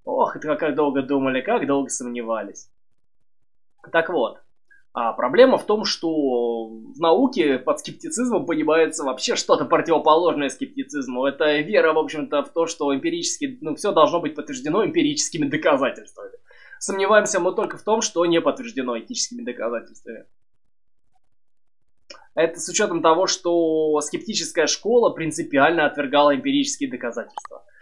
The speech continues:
Ну, то есть большинство тропов скептиков связаны как раз с эмпирическим аспектом бытия и с критикой именно эмпиризма.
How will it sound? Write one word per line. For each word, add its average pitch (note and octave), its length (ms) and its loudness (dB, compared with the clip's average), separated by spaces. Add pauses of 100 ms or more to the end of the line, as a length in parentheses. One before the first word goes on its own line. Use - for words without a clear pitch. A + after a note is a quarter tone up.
(200)
Ну, E3 100 -2
то F#3 160 4
есть D#3+ 280 0
большинство F#3 560 0
тропов F3+ 360 0
скептиков E3+ 600 -2
связаны D3+ 480 0
как C3+ 200 -2
раз C#3 300 2
с D3 80 -2
эмпирическим C3+ 640 -2
аспектом B2 600 -4
бытия B2 640 -4
и A#2 160 -8
с - 100 -16
критикой C#3+ 440 -2
именно B2+ 960 -4
эмпиризма. C3 560 -4